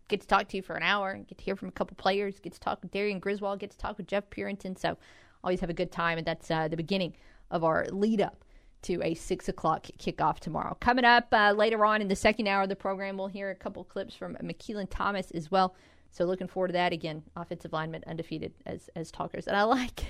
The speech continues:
<laughs> flashing back to what Coach Quan said in, in one of those comments, I like the fact that, you know, he throws out to his guys, "Look, I was all conference."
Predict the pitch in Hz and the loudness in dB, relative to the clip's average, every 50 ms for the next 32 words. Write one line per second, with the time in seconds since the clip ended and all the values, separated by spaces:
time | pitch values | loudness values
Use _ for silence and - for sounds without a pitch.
0 | - - - - - 622 587 - - - - - - - - - - - 311 359 | -10 -12 -12 -4 0 0 0 0 -2 -20 -20 -20 -20 -20 -20 -12 -4 2 4 4
1 | 415 - 453 311 330 320 349 339 330 381 339 302 311 294 254 - - 302 294 262 | 4 4 2 4 6 6 6 6 4 2 4 6 6 4 4 4 4 4 4 4
2 | - - - 262 269 277 277 - - 262 254 240 240 226 - - 202 220 220 220 | 2 2 4 4 4 4 2 4 4 6 6 6 4 4 2 -2 -2 -2 0 0
3 | 220 208 208 220 - - 214 190 196 196 190 180 - - 220 226 240 262 302 330 | 2 2 0 0 0 2 2 2 4 2 2 4 6 6 8 10 10 8 8 8
4 | - - 294 311 - 285 262 269 330 330 - 262 226 - 240 240 226 220 262 247 | 6 0 0 4 8 10 10 10 10 8 8 6 6 6 6 6 8 8 8 6
5 | 269 311 - - 220 220 277 359 - 349 359 330 339 - 370 330 339 302 311 269 | 4 0 2 4 6 6 6 6 6 6 6 6 4 4 4 4 4 2 2 2
6 | - 269 285 349 339 294 254 247 226 254 240 226 - 220 240 285 302 339 285 311 | 4 4 4 6 4 4 2 2 4 2 2 4 4 4 4 4 4 4 4 4
7 | 302 320 - - - 294 359 494 - - - - | 4 4 4 4 4 4 4 4 0 -6 -14 -16